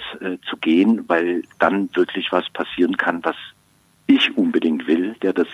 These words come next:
ja seit ich, äh, ja, fünfzehn bin, äh, praktisch, äh, nicht nur verfolgt, sondern auch macht. Äh,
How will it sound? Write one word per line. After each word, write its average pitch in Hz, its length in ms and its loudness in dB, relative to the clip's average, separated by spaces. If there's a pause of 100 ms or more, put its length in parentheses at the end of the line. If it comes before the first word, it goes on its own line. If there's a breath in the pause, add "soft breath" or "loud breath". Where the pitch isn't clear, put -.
ja 85 220 2
seit 85 240 0
ich, 82 260 -2
äh, 82 400 -2 (140)
ja, 80 260 -2 (500 loud breath)
fünfzehn - 500 4
bin, 92 380 2
äh, 90 260 -6 (120)
praktisch, - 520 0
äh, 85 320 -2 (1000 loud breath)
nicht 101 180 2
nur 101 140 4
verfolgt, 98 580 2
sondern 98 260 0
auch - 260 -6
macht. - 440 2 (800 loud breath)
Äh, 98 240 2